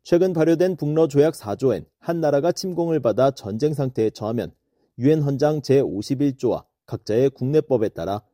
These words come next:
지체 없이 군사 원조를 제공한다고 돼 있습니다.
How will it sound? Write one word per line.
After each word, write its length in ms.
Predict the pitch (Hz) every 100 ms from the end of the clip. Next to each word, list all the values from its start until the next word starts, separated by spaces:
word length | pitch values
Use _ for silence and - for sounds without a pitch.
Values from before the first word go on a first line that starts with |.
| _
지체 280 | - 123 135
없이 340 | 104 - 135 -
군사 380 | 113 113 143
원조를 520 | 127 98 98 85 117 120
제공한다고 680 | - 104 143 113 85 80
돼 100 | 85
있습니다. 500 | 98 - 80 76 73